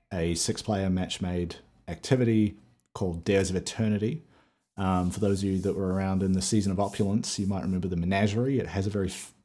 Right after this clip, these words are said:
similar feel to that, where you're kinda moving through these combat slash puzzle encounters. And there's, like, platforming sections between them.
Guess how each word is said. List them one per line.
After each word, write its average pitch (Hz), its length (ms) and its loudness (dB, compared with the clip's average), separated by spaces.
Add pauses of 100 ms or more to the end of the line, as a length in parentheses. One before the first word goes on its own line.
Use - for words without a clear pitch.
similar 113 460 4
feel 104 320 2
to - 120 -2
that, 104 240 0
where 104 120 0
you're 98 100 0
kinda 92 420 -4 (640)
moving 98 400 6
through 95 600 2
these 90 380 0 (360)
combat 101 720 0 (380)
slash - 640 -4 (100)
puzzle 98 420 -2
encounters. 90 840 -2 (500)
And - 80 0
there's, 92 140 2
like, 80 200 -4
platforming - 460 -4
sections 82 360 -6
between 85 380 -4
them. 78 260 -2